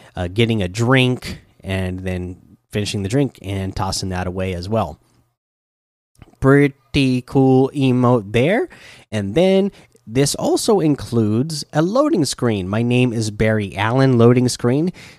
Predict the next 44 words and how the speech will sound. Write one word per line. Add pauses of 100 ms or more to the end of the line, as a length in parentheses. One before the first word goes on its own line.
"Traveler
of (120)
the
Multiverse." (320)
Pretty
cool
loading
screen
there. (280)
Like
I
said,
I'm
a
big
fan
of
the
Flash.
So
you
can
get
all
five
of
these
items
in
this
bundle (320)
for
two
thousand
two
hundred
V-Bucks.
That
is
nine
hundred
V-Bucks
off (340)
of